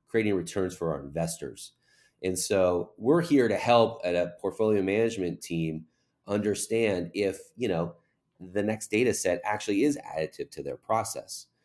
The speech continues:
And we have a bunch of folks, you know, within our organization, we have a large team, which we call sector data analysts,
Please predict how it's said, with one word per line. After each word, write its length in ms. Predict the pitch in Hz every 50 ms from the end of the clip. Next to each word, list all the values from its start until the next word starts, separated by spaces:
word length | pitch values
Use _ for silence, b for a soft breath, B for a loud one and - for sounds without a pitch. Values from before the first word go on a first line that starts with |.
| _ _ _ _ _
And 100 | 87 85
we 100 | 98 104
have 160 | 107 107 98
a 80 | 92 90
bunch 260 | 82 95 95 95 -
of 120 | 107 98 -
folks, 440 | 98 92 87 82 - - - - - _
you 120 | 90 85
know, 120 | 82 80
within 320 | 76 82 82 - 87 87 87
our 180 | 90 95 98
organization, 840 | 98 95 82 87 85 82 80 82 82 82 82 82 - 82 80 80 - - _ _ _ _
we 40 | 92
have 80 | 87
a 40 | 90
large 340 | 87 87 87 87 85 85 -
team, 180 | - 95 90 85
which 200 | 85 - - -
we 80 | 85
call 180 | 82 - 80 78
sector 320 | - - 85 82 - 90
data 260 | 82 82 80 80 -
analysts, 580 | - 82 90 95 87 80 73 69 - - - b